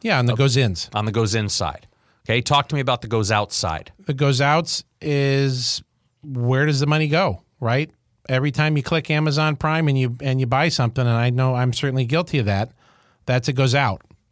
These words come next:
Speaker 1: as is the car payment, as is the mortgage, as is your property taxes, a homeowners association.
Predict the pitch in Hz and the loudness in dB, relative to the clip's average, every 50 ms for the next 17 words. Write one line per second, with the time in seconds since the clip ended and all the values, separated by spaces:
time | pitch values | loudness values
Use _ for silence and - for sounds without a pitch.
0 | - - 131 131 131 123 135 131 120 117 131 123 - 143 135 131 123 - 123 110 | -6 -2 0 0 2 2 2 0 2 0 -2 0 0 2 2 2 2 2 2 2
1 | 98 95 95 90 - 117 120 123 117 117 127 123 120 113 123 123 123 127 127 123 | 2 0 -2 -4 -2 0 0 0 0 0 0 0 0 0 0 2 2 2 2 0
2 | 110 104 87 80 - - - - 123 120 120 120 110 123 127 120 117 123 120 - | 0 -4 -4 -4 -8 -10 -10 -6 -4 -2 0 0 0 0 0 0 0 -2 -2 -2
3 | - 127 123 123 - 127 117 107 - - 107 98 95 - - 98 92 - - - | 0 0 0 0 0 -2 -2 -2 0 -2 -2 -2 -2 -6 -8 -8 -8 -8 -10 -10
4 | - 139 101 104 123 131 139 135 123 117 113 104 104 101 - - 107 101 92 - | -6 -6 -2 0 0 0 2 0 0 0 0 0 -2 -2 -2 -2 -2 -2 -2 -4
5 | 104 104 101 98 95 - - 98 90 87 85 | -4 -4 -4 -4 -4 -4 -6 -6 -6 -8 -10